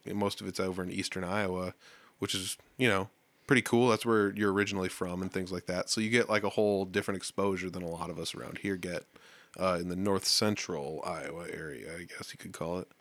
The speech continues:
So, um, like, the Byron show would be, like, a good example. So, like, I played a show with Byron's last weekend with Clint Riedel, and you showed up. And then it was just like,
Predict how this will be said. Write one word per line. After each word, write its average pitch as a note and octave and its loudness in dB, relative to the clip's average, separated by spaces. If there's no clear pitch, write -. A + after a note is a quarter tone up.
So, G2 4
um, A2 4
like, D3 4
the C3+ 8
Byron C3 10
show F#2+ 6
would F#2+ -2
be, G#2 2
like, G2+ -2
a G#2 -8
good G#2+ 2
example. F2+ -4
So, A2+ 2
like, G#2+ 2
I G#2+ 2
played B2 4
a - 4
show B2 4
with G#2+ 0
Byron's G#2+ 4
last G2+ 0
weekend G2 -2
with - -6
Clint - -2
Riedel, F#2+ -2
and G#2 -4
you A2+ 4
showed G#2 4
up. F2 -4
And A2 -2
then A#2 4
it A2 0
was G#2+ -2
just A2+ 2
like, G#2+ 2